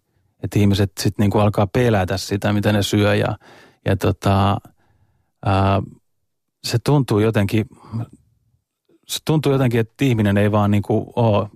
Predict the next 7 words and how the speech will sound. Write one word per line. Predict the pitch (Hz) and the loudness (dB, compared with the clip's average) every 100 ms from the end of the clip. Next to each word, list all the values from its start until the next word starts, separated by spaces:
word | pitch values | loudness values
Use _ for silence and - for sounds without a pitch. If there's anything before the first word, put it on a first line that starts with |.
| - | -8
jotenkin | 123 117 104 104 92 - _ _ _ _ _ _ - 110 | -4 -2 0 0 -2 -10 _ _ _ _ _ _ -4 0
valmis | 120 110 98 90 - - - - | 2 0 0 -2 -4 -8 -12 -10
sellaiseen, | - 107 101 92 95 95 | -2 0 2 0 -2 -2
että | 98 - - | -4 -8 -6
kaikki | 101 95 - | -4 -2 -2
on | 98 | -2
mahdollista. | 95 95 92 92 107 - - | 0 0 0 0 -4 -8 -16